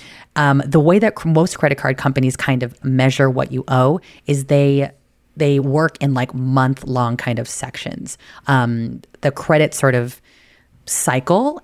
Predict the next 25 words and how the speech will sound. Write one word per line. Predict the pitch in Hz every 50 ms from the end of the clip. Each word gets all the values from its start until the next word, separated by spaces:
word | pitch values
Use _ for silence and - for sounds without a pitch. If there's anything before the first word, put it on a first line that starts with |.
| _ -
ends | 147 139 135 131 139 139 135 135 - - - _ _ -
every | 151 143 127 120 131 131 123
month. | 123 127 127 123 - 131 - - - -
And | 147 143
so | - - 151 139
last | 123 123 139 139 151 180 202 - -
statement | - 131 127 127 143 143 147 135
balance | 160 151 156 165 170 202 - - - - _ _ _ -
is | 175 165 143
basically | 160 156 160 - - 180 - 180 160 151 147 - - -
the | 139
credit | - - 131 127 -
card | 143 135 135
company | - 139 131 135 139
going, | 131 131 123 117 120 - -
"All | 269 247 165
right, | 139 123 127 - - - - - - -
this | 262 262 -
is | 339 240 175
where | 156 139 135
we're | 127 131 123
stopping, | - - - - - 113 117 120 - - 180 196 214 226 254 254 - _ _ _ _ _ _
wherever | 143 143 143 139 143 143 143 135 151 147 139
you, | 139 135 135 139 135 131 127 135
uh, | 139 143 131 131 123 123 127